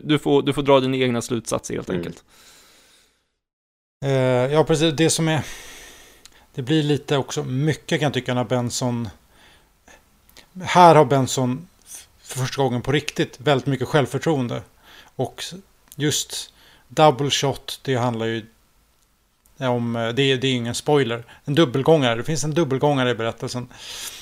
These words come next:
Speaker 3: En dubbelgångare till Bond helt enkelt.
Speaker 1: Eller?
Speaker 3: Och där, eller, precis. Ehm, och det är väldigt sådär, ja, men det, det är någon sorts tema han har. Allt är dubbelt på något sätt. Och såklart då så,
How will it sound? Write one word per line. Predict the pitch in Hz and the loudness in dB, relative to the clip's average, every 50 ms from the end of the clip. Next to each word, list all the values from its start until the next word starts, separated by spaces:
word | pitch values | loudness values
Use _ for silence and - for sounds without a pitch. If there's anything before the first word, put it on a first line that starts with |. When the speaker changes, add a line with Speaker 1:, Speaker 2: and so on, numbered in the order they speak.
| - - - | -20 -10 -8
Speaker 3:
En | 127 120 117 113 113 120 135 139 | -6 -6 -4 -6 -8 -8 -10 -6
dubbelgångare | 120 135 123 117 117 120 120 117 113 | -6 -6 -4 -4 -4 -4 -4 -4 -4
till | - 123 | -6 -8
Bond | 110 107 143 135 127 117 107 | -4 -2 -2 0 0 -2 -4
helt | 110 104 - - | -4 -6 -8 -10
enkelt. | 113 110 - 113 - - - - _ _ _ _ _ - | -12 -12 -12 -14 -14 -18 -20 -20 _ _ _ _ _ -8
Speaker 1:
Eller? | - - 123 113 117 123 139 - - _ _ _ _ _ _ - | -4 -4 -2 -2 -2 -4 -6 -6 -10 _ _ _ _ _ _ -10
Speaker 3:
Och | - 131 - | -10 -8 -4
där, | - 127 123 120 123 147 156 123 - _ _ _ _ _ _ _ - | -2 0 0 0 -2 -4 -8 -12 -20 _ _ _ _ _ _ _ -8
eller, | 131 127 131 151 170 165 | -4 -2 0 0 -2 -2
precis. | - - 135 113 120 156 180 - - - - - - - - - - - - - - - _ | -4 -10 -8 -6 -6 -6 -6 -6 -8 -8 -10 -12 -18 -18 -16 -14 -14 -12 -12 -12 -14 -12 _
Ehm, | 135 131 127 127 120 120 117 113 113 113 113 113 113 113 92 - - - - _ _ _ _ _ _ - - _ _ - - _ _ | -4 -2 0 0 0 0 0 -2 -4 -4 -6 -6 -8 -10 -12 -14 -20 -20 -20 _ _ _ _ _ _ -20 -20 _ _ -20 -20 _ _
och | 143 143 - - - | -6 -6 -6 -8 -4
det | 123 147 143 143 143 | -2 2 4 4 4
är | 143 139 | 4 2
väldigt | 120 147 143 131 127 127 131 120 - | 2 2 2 2 2 0 -2 -4 -4
sådär, | - 131 131 123 117 117 120 117 98 - - _ _ _ _ _ - | -4 0 0 0 0 0 -2 -4 -6 -10 -16 _ _ _ _ _ -8
ja, | - 151 | -6 -4
men | 160 | 0
det, | 139 175 170 | 2 4 4
det | 156 190 | 4 4
är | |
någon | 175 147 | 2 2
sorts | - 156 143 - | 2 0 -2 -2
tema | - - 165 151 135 139 151 135 | -2 0 2 2 4 4 4 4
han | 120 127 120 | 4 2 0
har. | 104 127 127 110 107 110 117 107 90 - _ _ | 0 0 0 0 -2 -4 -6 -8 -12 -16 _ _
Allt | - 135 135 127 - - | -4 -4 -4 -2 -4 -4
är | 131 | -2
dubbelt | 120 123 120 104 98 117 113 110 - - - | -2 -2 -2 -4 -4 -6 -6 -6 -10 -12 -10
på | - | -8
något | 123 110 | -8 -6
sätt. | - 117 - - - - - - - - - - - - - | -6 -8 -10 -14 -18 -20 -20 -20 -20 -20 -20 -20 -20 -8 -4
Och | - 151 - | -2 -2 0
såklart | - 156 - - 127 135 127 113 - - | 0 -2 -2 0 2 2 2 2 0 -2
då | 127 117 | -6 -4
så, | 107 - 139 127 123 113 110 | -4 -2 0 0 0 0 -2